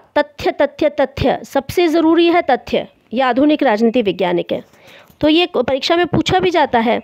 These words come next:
कि किसने कहा कि सबसे आवश्यक है तथ्य, तथ्य, तथ्य, तो उसका उत्तर है, अ, लॉर्ड ब्राइस। इनकी किताब उन्नीस सौ चौबीस में प्रकाशित हुई थी। तो factual, अ, study पे ज़्यादा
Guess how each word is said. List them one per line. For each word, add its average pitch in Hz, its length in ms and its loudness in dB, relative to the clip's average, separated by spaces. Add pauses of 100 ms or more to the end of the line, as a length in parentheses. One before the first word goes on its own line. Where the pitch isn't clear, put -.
(440)
कि 302 80 0
किसने 370 360 0
कहा 330 240 0
कि 330 140 0
सबसे - 300 -2
आवश्यक 311 460 -2
है 302 80 0
तथ्य, 269 380 -2
तथ्य, 247 340 0
तथ्य, - 340 -2
तो 220 120 0
उसका 269 200 -2
उत्तर 254 340 -4
है, 339 140 0 (640)
अ, 208 240 0
लॉर्ड 196 260 0
ब्राइस। 202 520 -2
इनकी 220 220 0
किताब 233 420 -2
उन्नीस 220 280 0
सौ 254 60 4
चौबीस 202 440 -2
में 269 100 2
प्रकाशित 214 520 -2
हुई 277 140 2
थी। 294 220 0 (580)
तो 349 80 0
factual, 403 800 0
अ, 294 300 0
study 302 420 0
पे 320 200 0
ज़्यादा 254 420 0